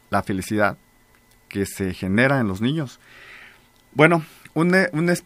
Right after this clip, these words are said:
un área verde también amortigua el ruido. Si ustedes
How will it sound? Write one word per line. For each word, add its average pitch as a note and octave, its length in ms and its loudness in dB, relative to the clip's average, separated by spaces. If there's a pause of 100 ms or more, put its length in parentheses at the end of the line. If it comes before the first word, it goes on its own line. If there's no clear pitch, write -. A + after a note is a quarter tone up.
(120)
un D3+ 160 -2
área D#3+ 220 4
verde D3 420 0 (640)
también C3+ 480 0 (380)
amortigua B2 920 0
el A2+ 200 -4
ruido. A#2 540 -2 (1600)
Si - 120 -8
ustedes F#3+ 640 0